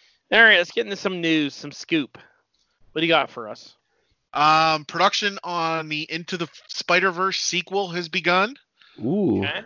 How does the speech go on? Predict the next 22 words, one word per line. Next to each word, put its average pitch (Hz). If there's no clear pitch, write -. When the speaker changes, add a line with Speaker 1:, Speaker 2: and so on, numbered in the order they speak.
Speaker 2:
Uh, 127
Speaker 1:
Good. 131
Speaker 2:
lots 151
of, 151
lots 151
of 143
rumors 151
swirling 147
around 147
that, 131
um, 117
Tobey 147
Maguire's 139
gonna, 139
is, 123
his 135
Spider-Man 135
will 131
be 131
in 131
it. 131
Um, 110